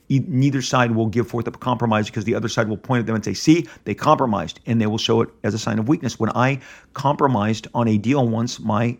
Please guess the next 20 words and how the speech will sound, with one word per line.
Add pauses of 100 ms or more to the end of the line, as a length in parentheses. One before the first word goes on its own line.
agent
said,
"Look,
Rob,
a
compromise
leaves
both
parties
leaving (580)
feeling
as
if
they (360)
gave
up
something
they
didn't
want."